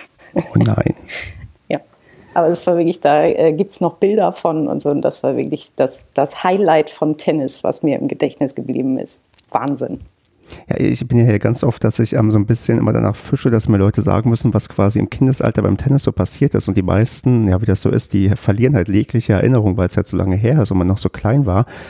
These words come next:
Speaker 2: Ja.
Speaker 1: Aber schön, dass ich jetzt mal so eine Geschichte höre von, ähm, ja, der kleinen Maike, die sich sehr gut dran erinnern kann, wie sie,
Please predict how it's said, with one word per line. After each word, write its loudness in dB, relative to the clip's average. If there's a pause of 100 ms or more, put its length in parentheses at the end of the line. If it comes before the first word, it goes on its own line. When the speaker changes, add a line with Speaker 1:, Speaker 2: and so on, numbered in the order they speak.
(120)
Speaker 2:
Ja. -8
Speaker 1:
Aber 2
schön, 0
dass 2
ich 0
jetzt 0
mal 4
so 2
eine 2
Geschichte -2
höre 2
von, 0
ähm, 2
ja, 2
der 0
kleinen 2
Maike, 0
die 0
sich -2
sehr 0
gut 0
dran 4
erinnern 2
kann, 2
wie 2
sie, 2